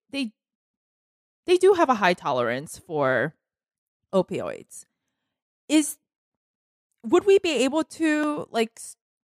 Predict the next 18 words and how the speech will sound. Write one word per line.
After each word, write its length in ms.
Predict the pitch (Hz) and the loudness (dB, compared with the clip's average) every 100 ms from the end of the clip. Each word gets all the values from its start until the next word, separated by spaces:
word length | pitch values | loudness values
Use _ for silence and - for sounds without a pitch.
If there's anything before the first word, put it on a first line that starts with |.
| _ _ _ - | _ _ _ 0
are, 140 | 233 - - | 0 0 -4
are 80 | - | 0
those 240 | 233 349 - | 4 2 2
patients 320 | 349 339 - | -4 -4 -8
kind 180 | 339 311 | -6 -6
of 60 | |
like 140 | 277 214 | -4 -6
a 40 | |
lost 380 | 151 - 220 - | -4 0 0 0
cause? 420 | - 220 277 311 | -2 2 2 2
Like, 160 | 180 - | -4 -2
are, 140 | 196 - - | -2 -2 -10
i-, 160 | 139 _ _ _ - | -14 _ _ _ -18
c-, 60 | - | -16
can 180 | - 240 | -2 4
we 140 | 262 208 _ | 4 2 _
use 560 | 190 214 269 370 - - | -6 -4 -2 -4 -4 -12
multiple 800 | 233 262 294 302 311 311 311 311 | -2 0 0 -4 -2 0 0 -4